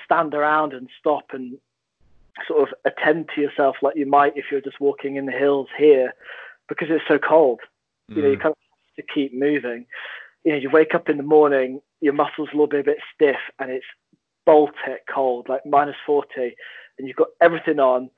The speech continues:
Speaker 1: you're still cold, you strap into your sled, which you are now cursing at 'cause it gets heavier every day somehow, although it doesn't.
Speaker 2: <laughs>
Speaker 1: And then you start marching off down the trail trying to warm up,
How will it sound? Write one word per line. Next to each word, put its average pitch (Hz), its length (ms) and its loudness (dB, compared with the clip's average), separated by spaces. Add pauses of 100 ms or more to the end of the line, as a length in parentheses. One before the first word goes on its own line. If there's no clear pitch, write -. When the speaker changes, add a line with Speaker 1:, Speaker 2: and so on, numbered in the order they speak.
(240)
Speaker 1:
you're 131 160 -10
still 170 200 4
cold, 127 500 -4 (180)
you - 60 -14 (100)
strap - 280 0
into 147 340 -6
your 135 320 0 (340)
sled, 147 260 2
which 147 140 -18 (500)
you 143 380 -4 (260)
are 151 60 -2
now 139 280 2
cursing 143 480 0
at 120 200 -8 (180)
'cause 120 160 -14
it 135 80 -10 (100)
gets - 220 -2
heavier 135 420 2
every 131 220 -2
day 131 300 2
somehow, 123 380 -4
although 135 240 -2
it 127 80 -2
doesn't. 117 360 -2 (1120)
Speaker 2:
<laughs> - 0 - (220)
Speaker 1:
And 165 80 6
then 175 100 4
you 185 100 6
start 190 340 6
marching 185 500 6
off 156 180 0
down 156 220 0
the 139 60 -14
trail 147 480 0
trying 147 240 -6
to 139 80 -6
warm 139 260 -2
up, 135 240 -2